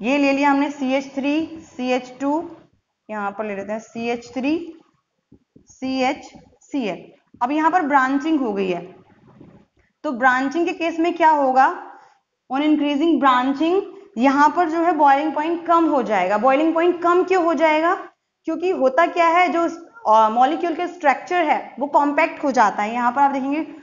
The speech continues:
molecule का structure, ये straight chain है, ये compact हो गया, और compact होने के साथ इसका surface area भी क्या होता है, surface area भी कम हो जाएगा। यहाँ पर surface एरिया मान लो ये है और यहाँ पर surface area मान लो ये था,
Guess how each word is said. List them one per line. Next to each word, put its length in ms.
molecule 360
का 120
structure, 440
ये 140
straight 400
chain 160
है, 100
ये 100
compact 560
हो 120
गया, 200
और 100
compact 540
होने 160
के 100
साथ 320
इसका 180
surface 600
area 320
भी 120
क्या 180
होता 280
है, 220
surface 440
area 280
भी 180
कम 200
हो 160
जाएगा। 440
यहाँ 280
पर 80
surface 460
एरिया 200
मान 240
लो 80
ये 260
है 260
और 80
यहाँ 240
पर 140
surface 360
area 160
मान 160
लो 80
ये 260
था, 240